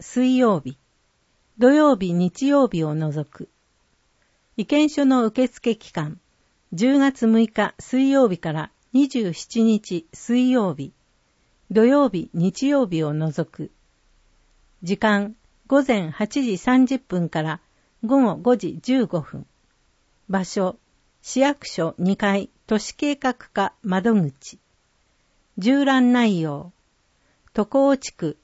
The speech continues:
地区計画の原案。緑子地区、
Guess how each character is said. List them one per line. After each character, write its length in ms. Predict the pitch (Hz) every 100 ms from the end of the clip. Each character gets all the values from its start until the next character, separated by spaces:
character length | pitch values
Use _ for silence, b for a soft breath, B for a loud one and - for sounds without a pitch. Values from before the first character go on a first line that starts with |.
| _ -
地 120 | -
区 180 | - 269
計 220 | 285 277
画 320 | 254 196 -
の 200 | 165 156
原 380 | 165 170 175 170
案。 240 | 165 156 - _ _ _ _ _ _ -
緑 400 | 196 233 277 269
子 160 | 247
地 140 | 233 -
区、 240 | 165